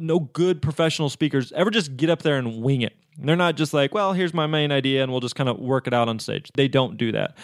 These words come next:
They get up there and they know where they're going with their talk. So for me personally, it helps to manuscript that out. Now,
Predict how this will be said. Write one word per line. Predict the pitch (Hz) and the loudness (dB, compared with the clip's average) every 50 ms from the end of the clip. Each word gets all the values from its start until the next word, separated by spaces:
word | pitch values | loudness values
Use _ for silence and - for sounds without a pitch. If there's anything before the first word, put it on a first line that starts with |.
| - - - - - | -20 -18 -20 -12 -2
They | 127 143 135 131 | 2 2 2 2
get | 120 113 110 120 151 170 185 | 0 -4 -4 -2 -2 0 0
up | 190 180 - | 0 -2 0
there | 180 160 156 156 156 | -2 0 0 0 0
and | 127 135 139 | -2 -2 -2
they | 131 131 | -2 0
know | 131 131 135 135 131 | 0 0 0 2 0
where | 123 120 131 131 135 143 | 2 2 0 2 2 2
they're | 147 160 160 | 2 0 0
going | 139 143 135 135 135 135 127 | 0 0 0 0 0 -2 0
with | 123 131 131 - - | 0 -2 -2 -2 -2
their | 139 135 | -4 -2
talk. | - - 127 110 110 - | -2 0 -2 -2 -2 -2
So | - 139 | -6 -8
for | - - 151 | -8 -6 -6
me | 156 220 269 285 233 196 190 | -4 -2 0 2 2 2 2
personally, | 180 - 220 214 202 - - 156 147 | 2 2 0 0 0 2 2 2 2
it | 135 | 2
helps | 120 139 143 - | 2 0 0 0
to | - - | 0 -2
manuscript | 151 139 131 135 135 131 135 139 139 135 - - 135 123 - | -2 -2 0 0 0 2 2 0 0 -2 -2 -2 -4 -2 0
that | 123 120 120 | -2 0 0
out. | 117 104 101 | 0 0 0
Now, | - 131 120 | 0 -2 -2